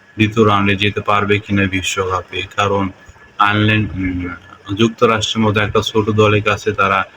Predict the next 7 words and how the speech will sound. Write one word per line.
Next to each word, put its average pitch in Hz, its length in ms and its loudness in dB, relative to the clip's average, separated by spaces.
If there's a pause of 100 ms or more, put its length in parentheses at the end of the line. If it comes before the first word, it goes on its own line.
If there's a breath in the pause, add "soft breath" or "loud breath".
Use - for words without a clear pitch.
(260 loud breath)
হেরে 101 300 2
নাস্তানাবুদ 104 800 0 (140)
করে 104 220 4
দিয়েছে 98 440 0
বাংলাদেশকে, 98 760 0 (680)
তাহলে 101 460 2 (200)
তারা 101 240 0